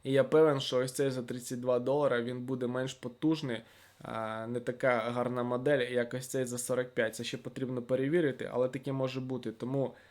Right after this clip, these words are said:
е, вибираємо, стараємося безкоштовну доставку, хоча дивимося в першу чергу на кількість замовлень і, е, рейтинг. А тут він взагалі якийсь, е,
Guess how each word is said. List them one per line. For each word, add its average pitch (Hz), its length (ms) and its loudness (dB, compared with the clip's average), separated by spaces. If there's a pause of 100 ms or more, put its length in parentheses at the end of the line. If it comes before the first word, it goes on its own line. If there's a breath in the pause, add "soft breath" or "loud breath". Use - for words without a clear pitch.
(280 loud breath)
е, 113 640 -6 (380)
вибираємо, 139 520 2
стараємося 131 540 0
безкоштовну 127 600 -6
доставку, 135 600 -2 (240 loud breath)
хоча 127 380 0
дивимося 135 640 0 (280 loud breath)
в - 60 -20
першу 131 360 2
чергу 135 360 2
на 123 160 -2
кількість 127 440 -2
замовлень 131 600 2 (120)
і, 123 260 -2
е, 113 100 -2 (720 soft breath)
рейтинг. 127 380 4 (100)
А 120 100 -4
тут 156 280 0
він 131 220 -6 (180)
взагалі 131 480 -2
якийсь, 117 540 -6
е, 123 360 -10